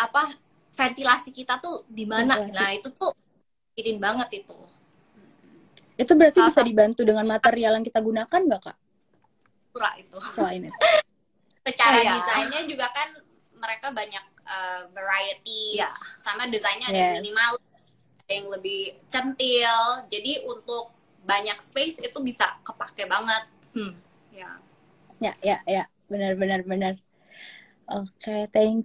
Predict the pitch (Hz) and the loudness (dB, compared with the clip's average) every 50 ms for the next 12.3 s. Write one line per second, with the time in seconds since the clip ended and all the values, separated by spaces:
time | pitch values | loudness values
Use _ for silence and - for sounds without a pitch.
0 | - - 233 226 226 226 233 233 220 220 214 208 208 202 208 208 - 220 - - | -2 0 0 2 2 2 2 4 6 6 6 6 4 4 4 2 0 -4 -4 -2
1 | 202 202 208 214 208 208 220 214 214 214 214 - _ - 220 214 214 - 214 214 | -2 -2 -2 -2 0 0 0 -2 -2 -4 -6 -10 _ -6 -4 -4 -2 -2 -2 0
2 | 214 208 202 196 247 262 285 311 330 - - - 269 262 247 196 220 226 214 214 | 0 -2 0 4 6 8 10 10 8 8 6 6 6 8 6 6 4 4 2 0
3 | - - - 214 214 214 214 214 226 226 220 - - 202 - - _ _ _ _ | 0 2 2 4 4 4 2 2 2 2 0 0 -2 -4 -4 -6 _ _ _ _
4 | _ _ _ _ _ - - 349 330 - - - - 233 226 214 214 214 214 208 | _ _ _ _ _ 4 6 6 6 6 2 -2 -4 -2 0 0 0 0 0 0
5 | 214 202 202 196 190 196 240 233 - - 202 - - - 214 208 208 196 196 196 | 0 -2 -2 -2 0 0 -2 0 -2 -4 -4 -4 -4 -6 -4 -4 -2 -2 0 0
6 | 202 190 190 175 170 170 180 208 247 311 - _ _ _ 226 220 214 - - - | 2 2 0 -2 -2 -2 2 4 4 4 2 _ _ _ 0 0 0 0 -4 -4
7 | 202 190 - - 220 202 208 208 202 - 202 208 233 254 262 240 214 214 202 202 | -6 -4 -4 -4 -2 -2 -2 -2 -2 -2 0 2 4 4 4 2 2 2 0 2
8 | 208 220 285 330 - - - 220 226 - 247 - - 233 214 226 226 - - 254 | 6 6 6 6 6 2 -2 -4 -4 -4 -8 -6 -6 -4 -4 -4 -4 -2 -2 -4
9 | 247 233 214 196 185 185 - - - - _ _ _ _ _ _ _ _ _ _ | -2 -2 -4 -6 -6 -8 -10 -18 -20 -20 _ _ _ _ _ _ _ _ _ _
10 | _ _ _ _ _ _ _ _ _ _ _ _ _ _ _ _ _ _ _ _ | _ _ _ _ _ _ _ _ _ _ _ _ _ _ _ _ _ _ _ _
11 | - - _ _ _ _ _ _ _ - 311 320 311 302 302 294 294 294 285 285 | -20 -20 _ _ _ _ _ _ _ 6 6 6 8 6 2 0 -2 -2 -2 0
12 | 285 285 285 285 294 | 0 -2 -2 -2 -4